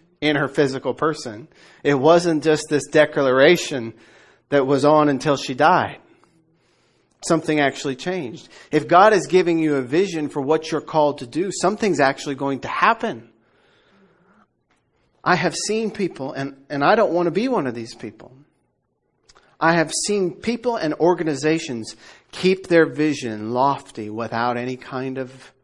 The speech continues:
legs and without any kind of plan and without any kind of implementation, without any kind of doing, without any kind of obedience, without any kind of stepping things off and just waiting for God. God's giving it to you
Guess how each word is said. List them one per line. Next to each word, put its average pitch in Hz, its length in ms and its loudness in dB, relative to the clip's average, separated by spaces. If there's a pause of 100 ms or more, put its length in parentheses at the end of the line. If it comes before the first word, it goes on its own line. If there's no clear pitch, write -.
legs 113 680 -6
and 117 100 -16
without 110 280 -4
any 123 180 -4
kind 135 320 -8
of - 180 -12
plan 127 420 -8 (260)
and 131 80 -8
without 123 260 -2
any 135 180 -2
kind 156 200 -2
of 143 100 -6
implementation, 151 840 -6
without 123 300 -2
any 139 160 0
kind 170 240 -2
of 135 180 -8
doing, 120 400 -6 (260)
without 143 240 2
any 147 160 0
kind 175 300 -4
of 156 80 -6
obedience, 135 800 -8 (240)
without 151 420 2
any 185 200 2
kind 170 440 -4
of 113 220 -8
stepping 160 640 -4
things 151 320 -10 (100)
off 135 360 0
and 120 140 -8
just 143 200 -14
waiting 139 440 -4
for 127 160 -14
God. 127 580 -8 (1120)
God's 135 360 0
giving 135 360 -8
it 120 180 -14
to 117 120 -16
you 120 400 -14